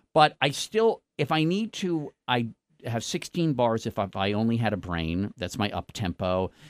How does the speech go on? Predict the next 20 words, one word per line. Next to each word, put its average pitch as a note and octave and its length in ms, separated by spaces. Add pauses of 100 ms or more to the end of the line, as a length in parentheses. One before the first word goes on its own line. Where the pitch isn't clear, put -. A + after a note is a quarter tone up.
(140)
And A#2+ 220
Long B2 200
Before B2 240
I G#2+ 80
Knew G2 180
You F#2 200
from F#2+ 160
Bells F2+ 320
Are F#2 60
Ringing E2 320
is D#2+ 160
my D#2+ 100
ballad. C2 480 (140)
So G2+ 420
if A2 180
you B2 80
need D#3+ 280
me D#3 140
to B2 100
audition, F2 680